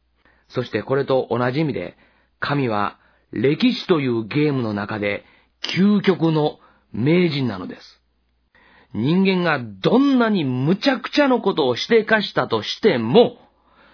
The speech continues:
神はそれらを用いて、最後には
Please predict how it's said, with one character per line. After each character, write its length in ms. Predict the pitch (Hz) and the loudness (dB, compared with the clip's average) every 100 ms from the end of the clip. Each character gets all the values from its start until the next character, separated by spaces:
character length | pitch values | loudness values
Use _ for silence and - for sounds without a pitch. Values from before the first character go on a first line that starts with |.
| _ _ - | _ _ -6
神 300 | - 254 240 | 0 2 2
は 160 | 151 120 | 0 -2
そ 180 | 185 | 0
れ 100 | 269 | 2
ら 140 | 247 170 | 2 2
を 80 | 120 | 0
用 140 | 123 | -2
い 20 | 139 131 | -2 -4
て、 220 | - - _ _ _ _ _ _ | -6 -12 _ _ _ _ _ _
最 420 | - - 165 285 | -18 -4 2 2
後 160 | 285 285 | 2 2
に 140 | 202 | 2
は 280 | 147 143 - | 2 -2 -4